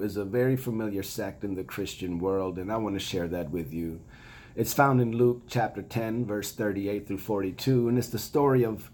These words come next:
Martha, busy, busy Martha. I'm gonna read from the K J V, which is my, uh, translation of preference.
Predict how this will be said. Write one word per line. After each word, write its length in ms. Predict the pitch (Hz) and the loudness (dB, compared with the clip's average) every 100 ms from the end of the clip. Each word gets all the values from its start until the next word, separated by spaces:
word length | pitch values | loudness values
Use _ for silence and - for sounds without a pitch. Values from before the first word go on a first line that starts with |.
| - | -8
Martha, 840 | 87 92 95 90 98 - 64 55 - - - 98 | -6 0 2 0 -4 -8 -10 -10 -16 -20 -16 -4
busy, 380 | 135 139 110 131 | 2 2 4 2
busy 480 | - 110 110 104 104 | 2 0 0 0 -2
Martha. 640 | 92 87 82 - 80 58 - - - - - - - - - - | 0 0 -2 -4 -10 -12 -14 -20 -20 -20 -20 -20 -20 -20 -20 -2
I'm 120 | 147 160 | 4 6
gonna 100 | 135 | 6
read 240 | 139 131 | 6 4
from 360 | - 123 117 107 | 2 0 0 -2
the 80 | |
K 260 | 101 117 113 | -2 -2 0
J 200 | 104 104 | 0 0
V, 300 | 90 104 110 | 0 -2 -2
which 220 | 98 95 | -4 -6
is 160 | 95 87 | -6 -4
my, 360 | 95 90 87 - - - - - - - | -4 -4 -8 -12 -20 -20 -20 -20 -20 -4
uh, 220 | 95 85 | 0 0
translation 720 | - 113 107 92 107 107 101 | 0 0 0 2 0 0 -2
of 160 | 90 - | -4 2
preference. 640 | 135 131 131 131 - | 2 4 2 2 0